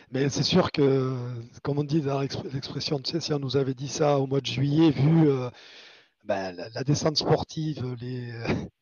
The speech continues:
les, tout est, tout, tout le bordel qu'il y a eu au niveau administratif, euh, avec les menaces de relégation, euh, encore administrative, ouais, on aurait signé tout de suite et bon, voilà, on a été, on a eu un,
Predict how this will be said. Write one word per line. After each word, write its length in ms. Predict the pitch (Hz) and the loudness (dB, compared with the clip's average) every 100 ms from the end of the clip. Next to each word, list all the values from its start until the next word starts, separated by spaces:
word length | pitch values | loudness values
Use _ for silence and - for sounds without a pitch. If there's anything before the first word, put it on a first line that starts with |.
| _ | _
les, 580 | 120 123 117 117 113 113 _ - - _ - | -12 -10 -10 -12 -14 -18 _ -20 -20 _ 0
tout 300 | 139 - 139 | 2 2 -2
est, 100 | 120 113 | -2 -2
tout, 240 | - 143 127 | 2 4 4
tout 80 | - | 2
le 80 | 131 | 2
bordel 480 | - 135 139 151 139 | 6 8 8 6 4
qu'il 140 | 143 | 4
y 20 | |
a 60 | 135 | 4
eu 280 | 143 147 143 | 6 6 4
au 40 | |
niveau 360 | 135 127 139 139 | 2 2 4 4
administratif, 1000 | 135 135 135 - 139 - 147 147 139 - | 0 -6 -8 -6 -6 -6 -6 -6 -4 -6
euh, 140 | 127 | -6
avec 240 | 127 123 127 | -8 -8 -8
les 80 | 127 | -6
menaces 320 | 127 135 127 | -2 0 0
de 100 | 131 | -2
relégation, 1040 | 127 127 127 123 - 139 131 131 135 131 | -2 -2 -2 -2 -2 -2 -4 -6 -10 -10
euh, 160 | 123 120 - | -10 -10 -6
encore 420 | - 131 - 135 | -6 -4 0 2
administrative, 840 | 127 123 127 - 131 - 143 139 127 - _ _ _ _ _ | 0 -4 -12 -8 -8 -8 -8 -8 -10 -16 _ _ _ _ _
ouais, 180 | - - - - | 2 2 0 -14
on 160 | 123 131 | -8 -2
aurait 200 | 135 147 | 2 2
signé 300 | - 156 156 | 2 0 0
tout 140 | - | 0
de 40 | - | -4
suite 360 | - 190 - | 2 4 4
et 300 | 143 131 123 | 2 2 -2
bon, 180 | 117 98 | -6 -8
voilà, 320 | - 139 165 117 | -2 0 0 -2
on 60 | 110 | -12
a 140 | - | -10
été, 300 | 117 - 123 117 107 | -12 -10 -12 -10 -14
on 80 | 117 | -2
a 40 | 131 | 4
eu 180 | 135 | 6
un, 200 | 131 123 | 6 4